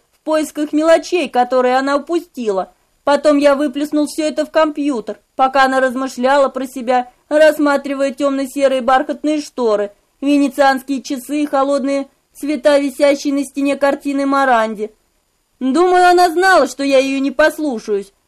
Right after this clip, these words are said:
Она также знала, что это не имеет значения. Люди поверят в Таламаску не больше, чем в нас. Конечно, в том случае, если им не позвонит Дэвид Тальбот или Эрон Лайтнер, как Эрон позвонил Джесс.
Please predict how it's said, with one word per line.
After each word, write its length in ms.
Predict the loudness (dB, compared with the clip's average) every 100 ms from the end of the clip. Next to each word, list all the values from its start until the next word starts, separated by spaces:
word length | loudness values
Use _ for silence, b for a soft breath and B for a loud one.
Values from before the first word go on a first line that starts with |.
| -4
Она 240 | 0 2
также 360 | 4 2 0 -4
знала, 400 | -2 2 2 2
что 160 | -2
это 200 | -4 -2
не 160 | 0 2
имеет 220 | 2 0
значения. 760 | 0 0 0 -4 -6 -6 -8 -12 _ _
Люди 320 | -2 0 2 2
поверят 480 | 2 2 0 -6
в 40 | -2
Таламаску 560 | 0 2 2 0 0
не 140 | 0 0
больше, 340 | 0 -2 -4
чем 280 | -2 -2 -2
в 40 |
нас. 360 | 0 0 -2 -4 _ _
Конечно, 480 | 0 2 2 0 -4
в 40 |
том 200 | -2 -2
случае, 520 | -2 -2 -4 -2 0 0
если 260 | -2 -2
им 140 | 0 0
не 80 |
позвонит 580 | -2 -4 -2 0 0 -2
Дэвид 340 | -6 -6 -6 -2
Тальбот 440 | 2 2 -2 -10 _ -6
или 220 | -2 2
Эрон 340 | 4 4 4 4
Лайтнер, 540 | 4 2 0 -6 -10 _ _ _
как 260 | -2 -2 4
Эрон 300 | 2 2 -2
позвонил 520 | -4 0 2 2 0
Джесс. 460 | -2 0 0 -2